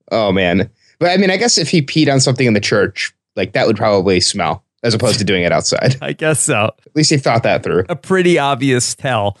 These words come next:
Speaker 2: Um, and so the statue of Jesus comes crumbling down, breaks into a million pieces.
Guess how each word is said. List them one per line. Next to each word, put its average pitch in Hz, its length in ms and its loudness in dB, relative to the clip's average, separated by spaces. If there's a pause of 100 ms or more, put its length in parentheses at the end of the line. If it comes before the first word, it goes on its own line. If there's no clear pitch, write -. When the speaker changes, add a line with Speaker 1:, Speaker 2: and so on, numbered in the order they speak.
(300)
Speaker 2:
Um, 123 340 -2
and 156 240 -2
so 175 520 2 (200)
the 156 80 -6
statue 214 680 0
of 156 100 2
Jesus 143 600 0 (100)
comes 143 580 -4 (100)
crumbling 180 640 0
down, 120 400 0
breaks 143 380 -2
into 147 220 -2
a 135 40 2
million 135 360 2
pieces. 123 560 -4